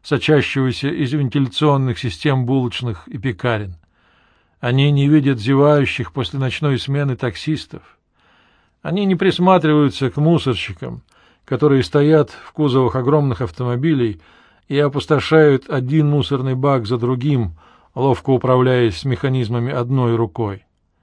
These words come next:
У них нет времени насладиться спокойствием бульваров крупнейшего города Европы.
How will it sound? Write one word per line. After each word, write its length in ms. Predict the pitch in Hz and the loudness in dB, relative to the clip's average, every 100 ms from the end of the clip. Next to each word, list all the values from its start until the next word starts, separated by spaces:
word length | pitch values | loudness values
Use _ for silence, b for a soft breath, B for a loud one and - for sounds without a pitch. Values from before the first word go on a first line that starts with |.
| _ _ _ _ _ _ _ | _ _ _ _ _ _ _
У 60 | - | -6
них 220 | 196 180 | -2 0
нет 200 | 165 156 | 2 2
времени 420 | 143 175 160 151 | 4 4 4 2
насладиться 640 | 143 123 147 131 160 - 135 | 0 0 0 0 0 -2 -6
спокойствием 880 | - 135 - 151 135 - 135 127 | -2 -4 2 2 2 -2 -4 -2
бульваров 680 | 120 120 117 143 139 120 - b b b b | 0 0 2 2 2 -2 -8 b b b b
крупнейшего 800 | - 131 113 143 147 120 127 120 | -2 0 2 2 2 0 -2 -2
города 420 | 113 127 120 110 | 0 0 2 0
Европы. 680 | 107 107 101 107 82 - - | -2 -4 -4 -4 -6 -14 -20